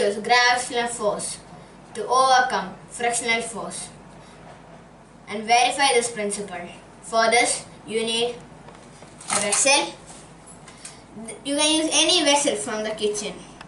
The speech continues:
and a soap box,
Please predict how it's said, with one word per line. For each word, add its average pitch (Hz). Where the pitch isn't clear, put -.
and 311
a 240
soap 240
box, -